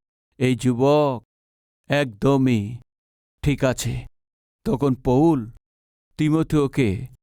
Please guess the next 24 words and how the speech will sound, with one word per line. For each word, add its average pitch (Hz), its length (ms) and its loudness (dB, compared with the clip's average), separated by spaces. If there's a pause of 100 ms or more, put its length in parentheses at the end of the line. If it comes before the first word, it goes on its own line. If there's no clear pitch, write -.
(240)
জিজ্ঞেস 143 440 -2
করেছেন, 147 340 -2
"পুত্র, 143 480 -2 (880)
পুত্র, 151 520 -2 (680)
কি 160 100 -2
তুমি 135 200 2
আমার 139 140 0
সঙ্গে 160 200 -2
সেবা 117 300 0
করবে? 147 440 -2 (840)
আমার 175 240 0
সাথে 160 380 -2
মিলে 143 420 0
সেবা 131 400 -2
করবে?" 127 560 0 (680)
বলেছিলেন, 131 640 0
আসবেন, 139 460 -2
দেখুন 127 520 0
প্রেরিতের 156 480 -2
কাজে 127 520 -2 (220)
ষোলো 160 320 0
অধ্যায়েতে 135 600 0 (460)
প্রথম 165 360 0
পদ 147 140 2